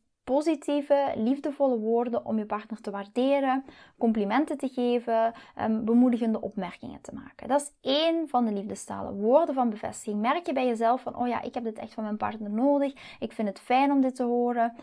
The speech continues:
ik vind die woorden van bevestiging heel fijn. Los van het stukje eigenwaarde waar we het daar net al over hebben gehad. De tweede liefdestaal is quality time. Dit houdt echt in dat je tijd en aandacht aan je partner besteedt,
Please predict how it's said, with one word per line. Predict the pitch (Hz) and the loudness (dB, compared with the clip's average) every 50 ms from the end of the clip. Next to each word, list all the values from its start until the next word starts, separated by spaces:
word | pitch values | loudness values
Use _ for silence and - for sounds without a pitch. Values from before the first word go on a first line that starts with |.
| - - | -20 -12
ik | - - 214 - | -10 -10 -8 -4
vind | - 233 226 226 | -2 -2 0 0
die | 226 | -2
woorden | 214 208 214 226 233 226 | -2 -2 -2 -2 -2 -2
van | 226 214 208 | -2 -2 -4
bevestiging | 202 196 208 196 202 - - - 202 196 190 | -4 -4 -6 -6 -6 -8 -10 -12 -12 -10 -10
heel | 196 196 196 196 196 | -8 -6 -6 -6 -8
fijn. | - - - - - - _ _ _ _ _ - 254 - _ _ | -10 -12 -14 -14 -14 -16 _ _ _ _ _ -20 -20 -20 _ _
Los | - 220 233 285 480 554 - - - - | 0 4 8 8 8 6 4 0 -8 -4
van | - - 247 240 240 240 240 - | 0 0 2 2 0 -2 -4 -6
het | - 254 - | -8 -8 -6
stukje | - 262 254 - - | -4 -4 -4 -4 -4
eigenwaarde | - 190 185 185 202 196 196 190 - 196 - | -4 -4 -4 -4 -4 -6 -6 -6 -6 -8 -8
waar | - - | -8 -8
we | - | -8
het | - - | -10 -10
daar | - 208 202 | -10 -10 -10
net | 180 - - | -10 -10 -10
al | 208 - | -10 -10
over | - 208 214 - | -10 -10 -12 -14
hebben | - - - 190 | -14 -14 -16 -16
gehad. | - - - - - - _ _ _ - - - - - - - | -16 -16 -18 -20 -20 -20 _ _ _ -20 -20 -20 -20 -20 -12 -10
De | 233 | -10
tweede | - - 254 302 370 359 349 | -2 2 4 4 6 4 4
liefdestaal | 330 349 320 311 302 - 294 269 269 | 2 0 -2 -2 -4 -2 -2 -2 0
is | 269 - - - | -2 -4 -8 -6
quality | - 220 214 208 196 190 - - - | 0 2 2 4 2 0 -6 -10 -12
time. | - - - - - - - - _ _ _ _ _ _ _ _ _ _ _ _ _ - - - | -10 -8 -8 -8 -10 -14 -16 -20 _ _ _ _ _ _ _ _ _ _ _ _ _ -20 -10 -6
Dit | 220 202 247 285 294 - | 0 2 4 4 4 2
houdt | 285 269 269 - | 0 0 0 0
echt | - 269 269 - 285 | -2 -4 -2 0 0
in | 262 254 | 2 2
dat | 240 220 | 2 0
je | 208 208 214 | -2 -4 -6
tijd | - - 226 240 269 285 285 | -2 0 0 2 2 0 -2
en | - 233 220 - | -4 -6 -6 -6
aandacht | - - 214 226 240 233 233 226 - | -4 -4 -2 -2 -2 -2 -4 -6 -8
aan | - 220 214 | -8 -8 -6
je | 208 | -6
partner | 208 - 190 247 - - 320 320 | -2 -2 -2 -2 -2 -4 -8 -8
besteedt, | 294 302 - - - 294 294 320 381 415 - - | -8 -10 -12 -8 -4 -2 -2 -2 -2 -6 -10 -16